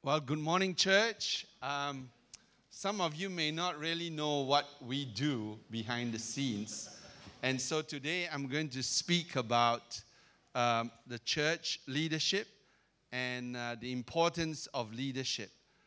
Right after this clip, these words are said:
Um, let me get my clicker. All right. Oops.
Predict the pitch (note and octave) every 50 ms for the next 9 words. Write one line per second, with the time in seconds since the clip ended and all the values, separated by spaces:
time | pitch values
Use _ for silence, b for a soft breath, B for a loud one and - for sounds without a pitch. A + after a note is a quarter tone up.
0 | b b b b _ - A#2+ A#2+ A#2 A#2 A2+ A2+ A2+ - - B2 C3 C#3 C3+ C3
1 | A#2 B2+ B2 - - C#3+ B2 A2 A2+ A2 G#2 G2+ F#2+ - _ _ _ _ _ _
2 | _ _ _ _ _ _ _ _ _ _ _ _ _ _ _ _ _ - - -
3 | C#3 C#3 - - - B2 G#2 F#2 A2+ - _ _ _ - A#2 A2+ A2 G#2+ G2+ G2+
4 | G#2+ A2+ G2+ G2 _ _ _ _ _ _ _ _ _ _ _ _ _ _ _ _
5 | _ _ _ _ _ _ _ _ _ _ _ _ _ _ _ _ - - - -
6 | _ _ _ - C#3 C3 - - - - - - - -